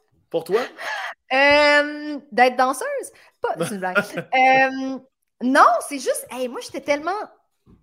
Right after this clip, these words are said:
Speaker 2: sais, je suis pas mal, euh, je veux pas dire docile ou obéissante, mais j'étais comme, « Ah non, c'est la chose à »,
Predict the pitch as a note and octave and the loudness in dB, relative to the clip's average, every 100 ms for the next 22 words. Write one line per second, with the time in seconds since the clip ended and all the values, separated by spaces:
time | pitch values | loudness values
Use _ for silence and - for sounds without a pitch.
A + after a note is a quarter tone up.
0 | _ _ _ _ _ - _ - C#5+ - | _ _ _ _ _ -20 _ -20 -18 -14
1 | - G4+ A#4 C5 F4 A#3+ G#3+ G#3 G3+ G3 | -6 -4 -2 -4 -4 -6 -4 -4 -4 -4
2 | F#3+ F#3+ G3 F#3+ F3+ F3 F#2 F#2+ F#2 F2+ | -4 -6 -8 -10 -16 -16 -16 -18 -20 -20
3 | F2 E2 E3 E3 D#3 A2 F3+ D3+ G#3 G4+ | -20 -20 -20 -20 -20 -20 -20 -18 -12 -10
4 | A#3+ G#3 G3+ G3 - C4 A3+ G3 F#3+ G3+ | -10 -12 -8 -8 -8 -8 -6 -4 -4 -6
5 | - A#3 G#3+ G#3+ F#3+ F3+ F#3 B3+ - G3 | -6 -8 -8 -14 -18 -18 -14 -14 -12 -12
6 | G3+ E4+ D#4 | -10 -8 -6